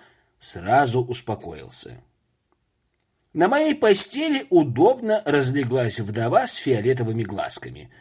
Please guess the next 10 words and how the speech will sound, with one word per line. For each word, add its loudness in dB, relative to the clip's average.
Спокойно 2
покуривает 4
сигарету, 0
а 8
рядом 2
на 2
столике 2
недопитый 2
стакан -2
бурбона. -10